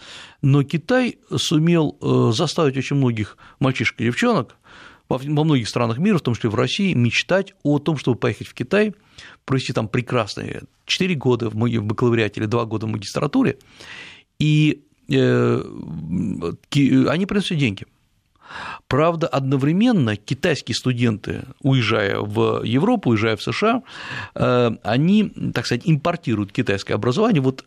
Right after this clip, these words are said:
если в Китай втекло полтора миллиарда – то из Китая вытекло шесть с половиной миллиарда, шесть и два десятых миллиарда долларов. То есть они вкладывают ещё больше. Но опять, это частные деньги, это не государство за них платит.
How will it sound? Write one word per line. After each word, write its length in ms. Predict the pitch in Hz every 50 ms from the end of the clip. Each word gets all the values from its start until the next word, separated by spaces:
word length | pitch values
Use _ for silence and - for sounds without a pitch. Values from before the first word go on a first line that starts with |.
| - -
если 280 | 131 131 - - 131 120
в 80 | -
Китай 340 | - - 139 - 131 113 117
втекло 580 | 101 - - - - - 180 - - 135 117 107
полтора 480 | - - 127 123 120 - 190 233 262
миллиарда – 680 | 220 143 127 113 107 113 98 92 98 104 - 95 - - _ _ _ _ _ _ _ _ _ _ - - - - - _
то 100 | - 170
из 80 | 143 -
Китая 320 | - 170 147 - 247 233
вытекло 500 | 190 156 147 117 120 - - 113 117 135 -
шесть 340 | - - - 190 202 - -
с 40 | -
половиной 520 | - 160 170 180 190 185 180 180 143 120
миллиарда, 320 | 110 110 104 98 - -
шесть 260 | 101 - 165 147 - -
и 40 |
два 240 | 156 135 135 110 104
десятых 400 | 110 110 110 - 120 113 - 107
миллиарда 500 | 113 123 123 113 113 107 98 - - 123
долларов. 400 | 113 110 113 110 101 - - - - - - - - - -
То 60 | 170
есть 100 | - 139
они 160 | 156 185 214
вкладывают 460 | - - 196 185 185 165 170 156 185
ещё 240 | 185 170 - - 127
больше. 300 | 110 - - - - - - - - -
Но 60 | -
опять, 200 | 151 151 123 -
это 120 | 127 - -
частные 340 | - 147 131 - - 170
деньги, 280 | 175 190 160 117 95 104
это 140 | 104 - 107
не 80 | 110
государство 400 | 113 123 131 - 208 156 - 104
за 120 | 104 117 104
них 100 | 101 -
платит. 300 | - 107 90 - -